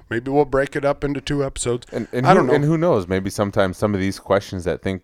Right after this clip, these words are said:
Speaker 2: that we think are complex and, like, are g-, tough to answer, he's just gonna be like, "Oh,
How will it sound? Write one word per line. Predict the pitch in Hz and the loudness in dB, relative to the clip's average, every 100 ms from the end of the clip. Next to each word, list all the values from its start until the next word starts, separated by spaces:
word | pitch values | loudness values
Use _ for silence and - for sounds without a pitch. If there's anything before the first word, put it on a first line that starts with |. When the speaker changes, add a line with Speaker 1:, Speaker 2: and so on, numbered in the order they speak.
| - | -8
Speaker 2:
that | - 78 | -4 -2
we | 101 139 | -2 -4
think | - 87 - | -4 -6 -4
are | 82 | -8
complex | - 87 82 87 85 - - | -2 -2 -2 -2 -2 -4 -6
and, | 87 80 | -4 -4
like, | 78 78 - | -6 -6 -8
are | 82 | -12
g-, | 78 - | -12 -10
tough | - 92 - | -2 -2 -2
to | - | -6
answer, | 92 98 87 | -4 -2 -4
he's | 85 92 | -4 -6
just | 90 - | -8 -6
gonna | 78 | -8
be | |
like, | 76 | -8
"Oh, | - 104 | -6 -8